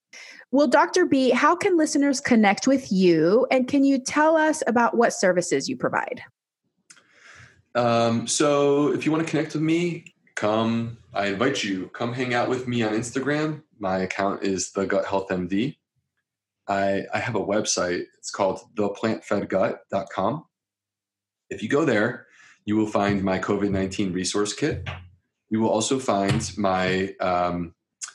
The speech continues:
Speaker 2: uh, Science of Fiber Fueled, um, uh, essentially it's the Science Manifesto.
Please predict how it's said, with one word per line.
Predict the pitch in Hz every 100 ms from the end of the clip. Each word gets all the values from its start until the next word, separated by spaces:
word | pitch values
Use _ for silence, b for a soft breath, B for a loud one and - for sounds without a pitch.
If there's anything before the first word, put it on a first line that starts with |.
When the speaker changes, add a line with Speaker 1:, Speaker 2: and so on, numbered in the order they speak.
| _ _ -
Speaker 2:
uh, | 92 85
Science | - 107 107 107 -
of | -
Fiber | 117 123 -
Fueled, | - 95 90 92 - - _ -
um, | 90 87 87 87 85 87 _ _ _ _ _ _ 101
uh, | 92 92 -
essentially | 101 131 127 95
it's | 92 -
the |
Science | - 92 98 -
Manifesto. | 92 90 - - - - -